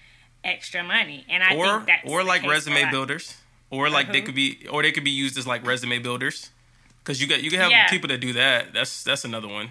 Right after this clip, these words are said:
Speaker 2: It could
Speaker 1: Yeah,
Speaker 2: be
Speaker 1: I
Speaker 2: to
Speaker 1: guess
Speaker 2: advance
Speaker 1: if
Speaker 2: your
Speaker 1: it's
Speaker 2: career.
Speaker 1: But usually the ones that are side jobs that are used for resume builders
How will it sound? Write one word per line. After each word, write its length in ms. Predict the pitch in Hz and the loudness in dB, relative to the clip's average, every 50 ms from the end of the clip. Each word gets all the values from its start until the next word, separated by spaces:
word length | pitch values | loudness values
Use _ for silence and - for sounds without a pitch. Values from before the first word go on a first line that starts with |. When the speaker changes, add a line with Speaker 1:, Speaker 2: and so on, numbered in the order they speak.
| - - | -10 -2
Speaker 2:
It 120 | - 143 143 | 0 2 2
could 120 | 165 160 | 2 4
Speaker 1:
Yeah, 220 | 269 302 330 349 - | 6 6 6 8 8
Speaker 2:
be 60 | - | 6
Speaker 1:
I 40 | - | 6
Speaker 2:
to 60 | 160 | 6
Speaker 1:
guess 100 | 147 - | 6 4
Speaker 2:
advance 240 | - - 277 285 269 | 6 4 2 4 4
Speaker 1:
if 60 | 262 | 0
Speaker 2:
your 60 | 262 | -2
Speaker 1:
it's 80 | 254 - | -2 -2
Speaker 2:
career. 380 | 127 123 123 123 123 123 - - _ _ _ - | -4 -2 0 0 -2 -2 -4 -12 _ _ _ -4
Speaker 1:
But 160 | 220 269 269 | -2 -2 -2
usually 360 | 254 285 370 370 359 302 277 | -2 -4 -6 -6 -6 -8 -6
the 120 | 247 226 214 | -6 -8 -8
ones 260 | 202 220 226 240 226 | -6 -6 -6 -4 0
that 200 | 220 208 202 190 | 2 2 2 2
are 140 | 196 185 185 | 0 -2 -2
side 260 | - - 190 190 190 | 0 0 2 2 2
jobs 220 | 196 185 185 185 185 | 2 -2 -2 -2 -4
that 100 | 175 180 | -8 -8
are 40 | 170 | -8
used 160 | 175 175 - | -10 -10 -12
for 80 | 175 | -14
resume 360 | 170 175 170 170 180 175 165 160 | -12 -10 -12 -12 -10 -12 -14 -14
builders 480 | 156 165 160 156 160 160 165 - - | -14 -14 -14 -12 -14 -14 -14 -16 -20